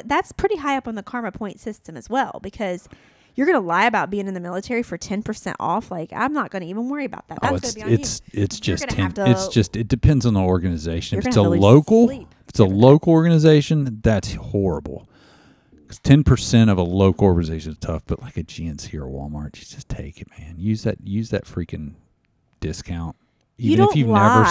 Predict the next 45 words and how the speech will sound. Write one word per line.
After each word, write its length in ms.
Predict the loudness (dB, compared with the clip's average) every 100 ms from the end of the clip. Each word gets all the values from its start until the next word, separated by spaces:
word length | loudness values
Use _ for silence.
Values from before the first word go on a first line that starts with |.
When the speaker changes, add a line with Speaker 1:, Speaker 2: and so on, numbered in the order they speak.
| 4
Speaker 2:
served, 380 | 4 4 4 2
Speaker 1:
about, 320 | 0 -2 -2
no. 400 | 2 6 8 10
Speaker 2:
be 60 | 8
like, 160 | 8
"I 160 | 6 4 6
killed 200 | 6 6
three 360 | 6 8 8
people 500 | 6 2 2 0 -2
Speaker 1:
You're 100 | -2
Speaker 2:
in 40 | -2
Speaker 1:
bad. 300 | -2 -4 -2
Speaker 2:
Kuwait. 600 | 0 2 2 0 -4 -4
Speaker 1:
You're 240 | -6 -8 -6
bad. 440 | -6 -8 -10 -10
You're 200 | -10 -10
wrong. 480 | -6 -4 -4 -6 -2
Speaker 2:
And 160 | 2 4
I 80 |
really 340 | 6 8 8 6
feel 160 | 6 4
like 180 | 4
this 160 | 2 0
Speaker 1:
Jeff. 100 | 4
Speaker 2:
ten 200 | 6 8
percent 320 | 6 4 2
discount 400 | 2 0 0 0
is 200 | 0 -4
not 340 | -2 -2 -4 -6
enough." 560 | -4 -4 -8 -14 -20 _
Speaker 1:
Jeff, 260 | -10 -10 -8
that's 240 | -12 -12 -14
lying, 760 | -12 -10 -10 -10 -12 -14 -14 -10
and 120 | -8
that's 240 | -8 -10 -6
wrong. 420 | -6 -6 -10 -20 _ _ _ _ _ _ _ _ _ _ _ _ _ _ _ _ _ _ _ _ _ _ _ _ _ _ _ _ _ _ _ _ _ _ _ _ _ _ _ _ _ _ _ _ 0
Speaker 2:
Anyway. 520 | 2 2 0 -6 -10
Speaker 1:
No, 240 | -6 -4 -4
I'm 160 | -6
serious. 280 | -8 -6 -2
You 80 | 2
would 100 | 2
not 240 | 0 -4
do 160 | -6 -8
that. 300 | -8 -12 -14